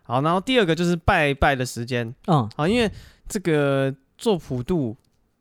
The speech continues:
Speaker 1: 那一天可能是那个，就是七月十五，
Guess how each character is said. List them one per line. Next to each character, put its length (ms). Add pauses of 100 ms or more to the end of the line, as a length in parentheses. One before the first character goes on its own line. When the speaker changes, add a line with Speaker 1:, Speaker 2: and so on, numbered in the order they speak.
(160)
Speaker 1:
那 160
一 40
天 280
可 180
能 180
是 320
那 120
个， 480 (180)
就 100
是 440
七 200
月 100
十 180
五， 160